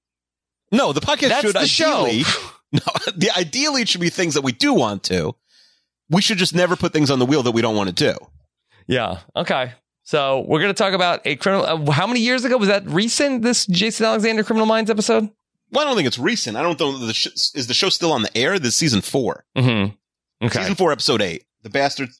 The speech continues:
Speaker 1: sister of season
Speaker 2: I think
Speaker 1: three,
Speaker 2: this was the
Speaker 1: episode seven.
Speaker 2: final season.
Speaker 1: Season four was the final season of Criminal Minds?
Speaker 2: Mm-hmm.
Speaker 1: No.
Speaker 2: Um,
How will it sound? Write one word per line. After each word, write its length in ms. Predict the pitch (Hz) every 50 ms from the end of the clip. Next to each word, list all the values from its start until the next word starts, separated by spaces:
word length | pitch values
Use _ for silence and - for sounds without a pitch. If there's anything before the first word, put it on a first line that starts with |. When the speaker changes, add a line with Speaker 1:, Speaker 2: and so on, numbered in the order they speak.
| _ _ _ _ _ _
Speaker 1:
sister 400 | - - 123 107 - - 98 87
of 80 | 87 -
season 180 | - 117 - 147
Speaker 2:
I 40 |
think 100 | - 277 -
Speaker 1:
three, 60 | -
Speaker 2:
this 120 | 277 226
was 100 | 240 233 180
the 40 | -
Speaker 1:
episode 80 | - -
seven. 100 | 170 151
Speaker 2:
final 180 | 147 139 127
season. 500 | 120 - 123 104 87 - 82 - 98 - _ _ _ _ _ _ _ _ _ _ _ _ _ _ _ _ _ _ _ _ _ _ _ _ _ _ _ _ _ _ _ _ -
Speaker 1:
Season 200 | 202 233 220 165
four 540 | - - - 151 143 160 220 247 285 294 -
was 140 | - 143 117
the 80 | 139 -
final 240 | - 156 151 151
season 300 | 139 - 160 165 170 165
of 60 | 147 -
Criminal 240 | 160 147 143 139
Minds? 360 | 139 135 143 160 185 226 - -
Speaker 2:
Mm-hmm. 420 | - 139 127 139 123 107 110 107 - _ _ _ _ _ _ _ _ _ _ _ _ _ _ _ _
Speaker 1:
No. 60 | 143 147 143
Speaker 2:
Um, 280 | 143 139 135 139 131